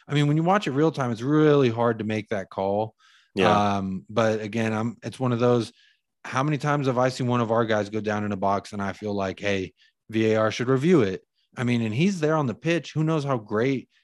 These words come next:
Speaker 1: his view is of that far away, right?
Speaker 2: Mm-hmm.
Speaker 1: So for me, the ref's right there. The ref's gonna, and we got video review. So, like,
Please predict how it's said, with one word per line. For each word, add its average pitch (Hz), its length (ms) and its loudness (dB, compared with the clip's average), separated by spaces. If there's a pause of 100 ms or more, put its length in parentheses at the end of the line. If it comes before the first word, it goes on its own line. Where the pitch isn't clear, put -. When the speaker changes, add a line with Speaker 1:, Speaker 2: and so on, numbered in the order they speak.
Speaker 1:
his 135 220 0
view 139 320 2
is 113 220 2
of 101 140 -4
that 123 260 -2
far 147 280 4
away, 120 480 0
right? 117 460 -4 (460)
Speaker 2:
Mm-hmm. 92 220 -4 (240)
Speaker 1:
So 127 280 0
for 120 180 -4
me, 165 440 0
the 120 80 -4
ref's 135 340 0
right 123 220 -2
there. 120 180 -2
The 113 80 -4
ref's 120 260 -2
gonna, 117 340 -6 (320)
and 139 160 0
we 143 60 0
got 127 200 2
video 127 280 2
review. 117 540 0
So, 110 200 -4
like, 101 300 -4